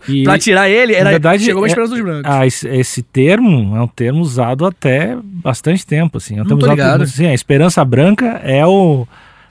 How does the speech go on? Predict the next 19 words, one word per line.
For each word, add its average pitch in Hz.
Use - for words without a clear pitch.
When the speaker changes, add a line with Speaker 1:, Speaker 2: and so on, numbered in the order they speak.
Speaker 1:
sei -
lá, 135
é 127
um, 135
uma 143
alcunha 147
pra -
vários 196
lutadores, 202
não 120
é 143
só -
Speaker 2:
Sério? 233
Speaker 1:
pra, 151
é. 131
Speaker 2:
Tipo, -
atualmente 117
não, 110
né? 107